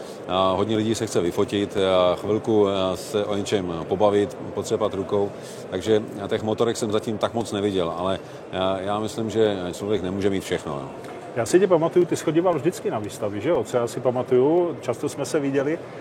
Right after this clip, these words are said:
Speaker 2: a bylo to jiný. Teďka vlastně já jsem to pozoroval, že nemůžeš projít vlastně volný krok metr dva a pořád někdo kolem tebe.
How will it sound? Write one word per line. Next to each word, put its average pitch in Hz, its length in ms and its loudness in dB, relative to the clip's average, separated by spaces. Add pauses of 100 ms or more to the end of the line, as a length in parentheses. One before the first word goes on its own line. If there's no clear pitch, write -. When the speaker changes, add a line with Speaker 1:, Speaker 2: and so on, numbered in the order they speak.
(360)
Speaker 2:
a 123 400 6 (140)
bylo 135 200 4
to 165 100 4
jiný. 170 220 6
Teďka 117 280 -2
vlastně 135 300 0
já 135 140 6
jsem 147 160 -2
to 156 80 2
pozoroval, 135 520 6
že 135 120 2
nemůžeš 131 360 0
projít 123 320 4
vlastně 123 280 0
volný 127 280 4
krok 123 320 0 (600)
metr 123 260 0
dva 127 340 6
a 127 40 6
pořád 127 360 2
někdo 127 240 0
kolem 131 260 0
tebe. 127 260 -4